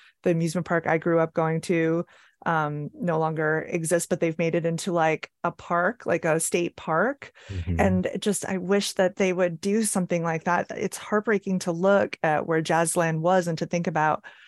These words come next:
Speaker 1: how many people had w-, good times there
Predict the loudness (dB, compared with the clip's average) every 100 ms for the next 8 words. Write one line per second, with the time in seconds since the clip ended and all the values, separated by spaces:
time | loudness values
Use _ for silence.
0 | _ -2 0 0 0 0 -2 -2 -4 -8
1 | -16 _ _ _ -8 -4 -2 -2 0 -4
2 | -4 _ _ -10 -8 -2 0 -2 -4 -2
3 | 2 2 0 0 2 2 0 -2